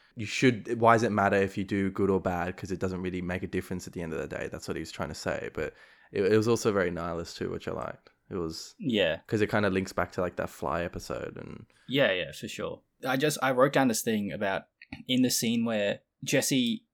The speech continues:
Speaker 2: asks Mike what Gus meant when he says he sees something in him.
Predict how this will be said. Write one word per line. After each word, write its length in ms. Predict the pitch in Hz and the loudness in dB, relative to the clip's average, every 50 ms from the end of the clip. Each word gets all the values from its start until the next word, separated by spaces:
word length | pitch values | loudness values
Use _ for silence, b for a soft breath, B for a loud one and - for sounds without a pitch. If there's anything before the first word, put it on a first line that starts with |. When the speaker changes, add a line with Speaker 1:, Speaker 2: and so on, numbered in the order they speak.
| _ _ | _ _
Speaker 2:
asks 400 | 123 120 117 117 - - - - | 0 0 0 0 -2 -4 -2 2
Mike 380 | 120 110 107 110 101 101 - - | 2 4 4 4 2 0 -2 -8
what 420 | - 110 113 113 107 101 - - | -10 -4 0 2 2 2 0 -2
Gus 280 | - 113 107 104 - - | -2 -2 0 0 0 -2
meant 180 | 110 101 - - | -2 -2 -2 -4
when 120 | 104 101 | -6 -6
he 100 | 101 101 | -6 -6
says 500 | - - - - 113 104 101 98 - - - | -6 -6 -4 -2 -2 -2 -2 -4 -8 -10 -10
he 220 | - - - 95 98 | -12 -12 -10 -6 -6
sees 500 | - - - - 113 104 104 104 101 - | -4 -4 -2 0 0 0 0 0 -2 -4
something 380 | - - 95 90 - 90 90 85 | -4 -4 -6 -6 -6 -6 -6 -6
in 100 | 82 82 | -6 -6
him. 260 | 78 76 71 73 | -6 -8 -10 -10